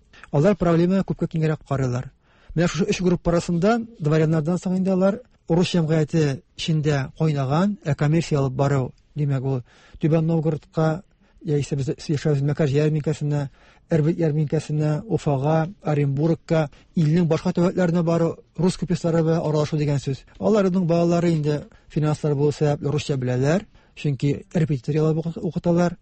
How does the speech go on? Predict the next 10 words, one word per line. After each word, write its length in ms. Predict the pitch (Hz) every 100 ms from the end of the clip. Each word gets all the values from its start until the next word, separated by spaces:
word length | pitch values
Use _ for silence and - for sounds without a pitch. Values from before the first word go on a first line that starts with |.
| _ -
Һәм 140 | 190
менә 140 | 196 208
алар 380 | 165 196 214 - _
шушы 580 | - 151 - 180 165 156 -
хөкүмәтнең 560 | - 170 156 165 - 165 -
сәясәтен 400 | 160 139 151 160
өйрәнеп, 400 | 151 151 208 - _ -
бер 140 | 180
карарга 340 | - 156 156
киләләр. 460 | 151 147 131 117